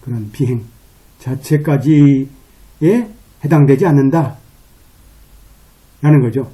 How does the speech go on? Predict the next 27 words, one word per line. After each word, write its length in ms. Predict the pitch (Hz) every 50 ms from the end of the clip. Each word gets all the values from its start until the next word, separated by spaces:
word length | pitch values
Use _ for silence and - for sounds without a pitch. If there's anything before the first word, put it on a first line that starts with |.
| - _ _ - -
그러니까 200 | - 190 196 202
뭘까요? 320 | 180 160 147 160 185 208 - - - - - - - - - - -
지금 320 | - 165 165 160 156 147
보게 220 | - 160 160 165 156
되면 320 | 165 170 180 175 160 147 - - _ _ _ _ -
원고의 1120 | 123 135 151 165 180 185 185 180 165 180 185 185 185 185 185 180 175 180 185 190 185 170 147
입장에서 360 | 143 156 170 160 151 151 160
볼 140 | 151 143 143
때는 320 | 165 165 170 131 107 104 - - _ _ _ _
채권을 420 | - - 165 - 185 180 180 143
회수해야 280 | 175 170 - 175 160 147
되는, 220 | 151 139 143 160
아, 40 | 151
피고의 320 | 147 - 190 185 185 160 143
입장에서는, 440 | 147 156 143 139 135 156 160 147
어, 840 | 147 - - - _ _ _ _ _ _ _ _ _ - 170 160 156 147 - - 175 160
뭐, 160 | 147 165 - -
채권을 400 | - 180 160 - 185 180 175 147
회수하기 380 | 170 151 - 165 160 143 147
위해서 200 | 147 143 147 180 170
뭘까요? 240 | 135 113 143 135 - -
최소한의 500 | - - 180 156 170 175 170 165 180 175
어떤, 280 | 147 143 160 170 160 156 - - - _ _ _ _ - _ _ -
어, 60 | 151
우리가 440 | 143 139 143 131 131 123 156 175 - _ _ _ _ _ _ _ _ _ -
회계 180 | 165 165 165
담당자로서 1040 | 151 151 147 147 143 143 139 135 127 135 131 131 127 123 117 - - 175 180 196